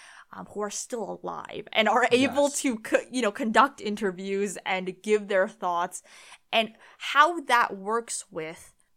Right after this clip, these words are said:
Speaker 1: creators like Tom Beisch or, um, Kevin A, like,
Speaker 2: Sure.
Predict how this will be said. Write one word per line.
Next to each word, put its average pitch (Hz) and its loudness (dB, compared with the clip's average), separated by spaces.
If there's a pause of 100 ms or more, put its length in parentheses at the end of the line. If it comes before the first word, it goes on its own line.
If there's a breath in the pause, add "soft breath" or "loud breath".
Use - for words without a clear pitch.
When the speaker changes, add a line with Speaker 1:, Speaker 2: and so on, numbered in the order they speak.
(140)
Speaker 1:
creators 233 -10
like 190 -6
Tom 180 -12
Beisch 226 -6
or, 185 -2
um, 180 -6
Kevin 196 -8 (120)
A, 208 -8 (100)
like, 202 -8
Speaker 2:
Sure. 107 -10